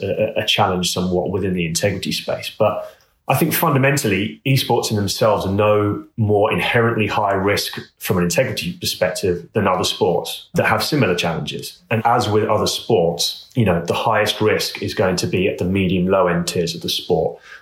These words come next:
When you look at the top tier of esports, you know, you're looking at people making a, a serious amount of, amount of money, the top players. If you're looking at that from a corruption perspective, it's gonna be harder for someone to corrupt those players as the same way it would be if you're a, you know, a top level footballer or a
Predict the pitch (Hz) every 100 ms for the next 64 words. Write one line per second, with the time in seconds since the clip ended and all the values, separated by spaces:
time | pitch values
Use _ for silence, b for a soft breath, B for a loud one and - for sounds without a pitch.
0 | B 113 107 107 110 - 90 - - -
1 | - 104 95 90 98 92 - 87 85 -
2 | - B B B B 120 90 87 107 127
3 | 123 113 101 - 95 92 92 87 90 87
4 | 85 90 - 104 90 - 90 90 85 -
5 | _ - - - 110 110 92 90 101 110
6 | 85 87 - 85 - 101 82 73 - -
7 | - 101 104 101 101 101 101 - 85 82
8 | 95 101 - 87 - - - - 101 87
9 | 110 110 110 95 92 - 98 95 87 90
10 | - 90 85 - - 92 82 82 82 -
11 | 87 90 92 - - 113 - 98 90 90
12 | 90 87 95 92 90 87 95 87 - 85
13 | 82 - - - 90 87 85 98 87 90
14 | 87 85 87 85